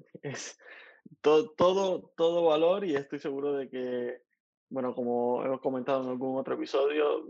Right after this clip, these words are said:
los socios de los despachos que creo que son los que tienen que, en este sentido, hacer el gran cambio de mentalidad, ¿no? Y no tener tanto miedo que, bueno, no, a no potencia-, a potenciar un abogado que se te puede ir a otro despacho.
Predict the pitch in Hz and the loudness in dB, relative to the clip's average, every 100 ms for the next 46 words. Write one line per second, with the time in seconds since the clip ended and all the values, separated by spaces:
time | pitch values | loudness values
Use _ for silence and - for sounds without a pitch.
0 | - 127 127 - 143 147 131 123 127 127 | -4 -2 0 2 2 2 2 0 0 -2
1 | 143 143 135 123 135 143 127 127 143 139 | -2 -2 -2 -2 0 0 0 -2 -4 -4
2 | 139 127 139 135 - 127 123 127 135 147 | -6 -6 -8 -8 -4 -2 -2 -6 -6 -8
3 | - 143 - 123 _ _ _ - 139 127 | -8 -14 -14 -20 _ _ _ -2 2 0
4 | - _ _ _ _ - 135 151 135 127 | -2 _ _ _ _ -4 0 2 4 4
5 | 135 123 - 135 127 123 120 120 123 123 | 4 4 2 2 2 2 0 -4 -4 -2
6 | 127 131 127 143 - _ _ _ 131 143 | 0 0 -2 -6 -8 _ _ _ -2 2
7 | 151 147 147 143 147 143 135 139 143 143 | 2 2 0 0 -2 0 0 2 4 4
8 | 143 131 127 123 117 123 135 127 143 147 | 2 0 -2 -2 -2 -2 -2 0 2 2
9 | - - 135 143 156 160 139 135 143 - | 2 2 2 4 0 -2 -4 -8 -8 -2
10 | 135 135 135 135 151 156 151 143 139 131 | -2 -2 -10 -6 -6 -4 -6 -4 -4 -2
11 | 143 156 156 135 123 127 123 127 143 139 | 0 0 -2 -10 -12 -12 -10 -2 0 0
12 | 147 139 131 127 131 123 - 117 - | 2 2 2 2 -4 -4 -6 -8 -10